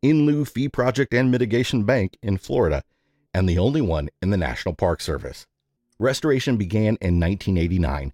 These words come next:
and park managers work each year to permanently remove invasive exotic species, monitor progress, and restore a self-sustaining native ecosystem.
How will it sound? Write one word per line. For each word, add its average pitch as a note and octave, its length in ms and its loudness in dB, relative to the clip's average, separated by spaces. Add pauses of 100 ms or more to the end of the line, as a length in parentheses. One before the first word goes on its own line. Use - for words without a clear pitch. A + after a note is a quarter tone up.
(200)
and E2 160 -2
park B2 260 -2
managers G#2 480 0
work F2 220 -4 (100)
each E3+ 240 -6
year E2+ 300 -2 (140)
to - 100 -4
permanently E3 600 -2
remove C3+ 480 0
invasive G2 460 0
exotic E2 380 -2
species, A2+ 500 -6 (300)
monitor G#2 340 0
progress, F2+ 640 0 (320)
and G2 140 0
restore A2 420 -2
a - 80 -8
self-sustaining F#2+ 920 0 (360)
native D#2 280 -2 (100)
ecosystem. D#2 680 -2